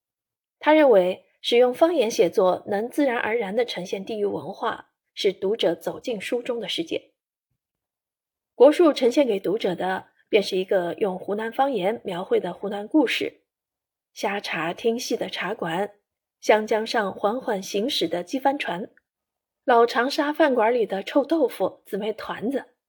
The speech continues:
这些带有浓郁地域色彩的描写，栩栩如生地展现了宏大历史背景下芸芸众生的日常生活。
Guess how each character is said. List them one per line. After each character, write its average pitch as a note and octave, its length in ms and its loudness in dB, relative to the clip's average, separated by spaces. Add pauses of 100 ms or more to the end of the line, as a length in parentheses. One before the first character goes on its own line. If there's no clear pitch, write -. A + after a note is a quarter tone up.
(1000)
这 A#3+ 140 8
些 A#3 120 8
带 A3 180 6
有 G3 120 4
浓 G3 240 -2
郁 A3+ 100 -2
地 A#3 200 -6
域 G#3 100 -4
色 A3+ 160 -2
彩 - 160 -8
的 F#3 100 -8
描 G3+ 220 -8
写， D#3 360 -2 (220)
栩 D4+ 160 6
栩 E4 120 6
如 A3 160 -2
生 D4 240 2
地 C#4 100 4
展 - 220 -6
现 - 200 2
了 - 220 -2
宏 F#3+ 220 -4
大 A3+ 220 -6
历 B3 140 -6
史 G#3 200 -4
背 A3 120 2
景 F3+ 200 -8
下 F3 320 -6
芸 G3+ 200 2
芸 F#3+ 200 -4
众 G3+ 200 -4
生 G#3 200 -4
的 - 100 -8
日 G#3+ 160 -4
常 F#3 180 -8
生 F#3+ 160 -4
活。 - 300 -10